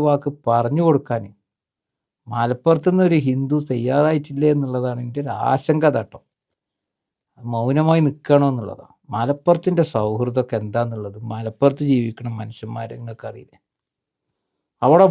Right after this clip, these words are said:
വന്നിട്ട് വിഭാഗീയത ഉണ്ടാക്കിയിട്ട് ഇതൊക്കെ രാഷ്ട്രീയാട്ടോ. ഇതൊക്കെ ഈ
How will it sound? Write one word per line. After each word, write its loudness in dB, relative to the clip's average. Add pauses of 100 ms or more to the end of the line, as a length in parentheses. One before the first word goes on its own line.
വന്നിട്ട് 2 (120)
വിഭാഗീയത 2
ഉണ്ടാക്കിയിട്ട് -6
ഇതൊക്കെ -8 (120)
രാഷ്ട്രീയാട്ടോ. -4 (1080)
ഇതൊക്കെ 8 (120)
ഈ 6